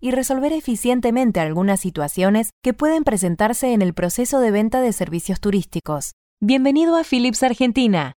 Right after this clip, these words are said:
Por favor, aguarde en línea y será atendido por uno de nuestros operadores.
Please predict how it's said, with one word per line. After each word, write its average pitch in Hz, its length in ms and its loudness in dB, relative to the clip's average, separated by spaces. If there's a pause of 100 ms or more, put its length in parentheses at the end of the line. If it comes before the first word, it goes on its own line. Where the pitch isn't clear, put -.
(100)
Por 285 160 0
favor, 254 280 2
aguarde 170 360 2
en 202 100 2
línea 190 420 2
y 226 120 -2
será 294 260 2
atendido 240 540 2
por 196 160 2
uno 180 180 2
de 180 80 2
nuestros 185 340 -2
operadores. 202 760 0